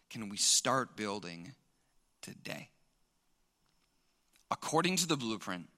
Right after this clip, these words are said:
with the right materials, as a co-worker with Christ, as he builds his church to be a community of worship and maturity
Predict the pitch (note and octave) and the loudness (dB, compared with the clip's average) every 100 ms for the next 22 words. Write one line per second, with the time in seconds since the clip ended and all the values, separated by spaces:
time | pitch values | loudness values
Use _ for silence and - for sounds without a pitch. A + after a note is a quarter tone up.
0 | _ _ _ _ _ _ _ _ - G2 | _ _ _ _ _ _ _ _ -16 0
1 | C#3+ F#3 D#3 C#3 A#2 A2 - G2 E2+ E2 | 2 2 2 4 4 2 0 0 -4 -8
2 | D#2 - - - _ _ - - A2+ G#2+ | -12 -12 -12 -12 _ _ -12 -4 -2 -2
3 | - G3 G#3+ G3 E3+ C#3 C#3 A#2 G#2+ - | 2 4 6 8 6 4 2 2 0 -6
4 | - F2+ F#2 - - - A#2 B2 - A3 | 0 0 0 -4 -6 -4 0 2 2 6
5 | B3+ F#3+ F3+ D#3+ D#3+ C#3 - B2 F2+ - | 6 8 4 6 4 4 2 0 -2 -4
6 | - - - C3+ B2+ - D#3 D3+ D#3 C#3+ | -6 -12 -8 0 0 0 0 2 2 2
7 | G#2+ G2+ G#2 D#3+ G3+ A#3 G#3 G#3+ - D#3 | 0 -4 2 4 6 4 0 0 0 2
8 | C#3 C#3 | 4 4